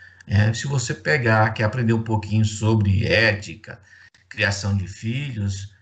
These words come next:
leia o livro de Provérbios, por exemplo. Se você quer aprender um pouco mais sobre o amor conjugal, a vida matrimonial,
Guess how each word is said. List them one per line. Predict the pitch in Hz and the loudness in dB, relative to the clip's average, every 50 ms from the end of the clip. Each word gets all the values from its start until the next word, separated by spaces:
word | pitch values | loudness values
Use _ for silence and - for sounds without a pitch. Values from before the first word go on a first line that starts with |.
| _ _ - | _ _ -8
leia | 165 151 147 139 139 139 156 170 180 | -4 -2 -2 -2 -2 -2 -2 -2 -4
o | 185 | -2
livro | 170 147 127 113 | -2 -2 0 0
de | 107 107 | 0 0
Provérbios, | - 104 98 95 98 104 117 139 147 117 107 107 101 | 0 2 2 4 4 4 4 4 4 2 0 -2 -6
por | - - 92 | -10 -10 -10
exemplo. | 90 90 90 - 110 - | -8 -6 -6 -6 -6 -8
Se | - - | -8 -10
você | 151 135 - 180 175 | -8 -6 -6 -6 -6
quer | - - 135 135 139 147 170 170 - - - - - - - | -2 0 0 0 2 0 -2 -4 -6 -12 -20 -20 -20 -10 -2
aprender | - 123 135 117 131 123 117 135 | 0 0 0 2 0 0 0 0
um | 143 131 | 0 -2
pouco | 107 - 139 139 - - 113 107 | -2 -4 -8 -10 -10 -6 -2 0
mais | 107 113 - - - 143 123 113 113 110 | 2 4 4 4 4 2 2 0 -4 -6
sobre | - - - 135 131 120 123 123 123 | -6 -8 -8 -6 -6 -6 -4 -4 -2
o | 117 | 0
amor | 107 107 104 101 117 131 143 143 117 110 | 2 2 2 2 2 0 0 -2 -2 -2
conjugal, | 113 113 110 101 107 98 92 107 - 123 127 277 139 - | -2 -2 0 0 0 0 2 4 4 6 6 4 2 0
a | - 110 104 98 | 0 0 0 0
vida | 95 95 104 131 151 151 135 131 | 2 0 0 0 0 -2 -2 -2
matrimonial, | 120 113 113 110 113 113 113 113 117 120 120 123 123 127 170 180 - | -2 -2 -2 -4 -4 -6 -6 -4 -4 -2 0 0 2 2 0 -2 -4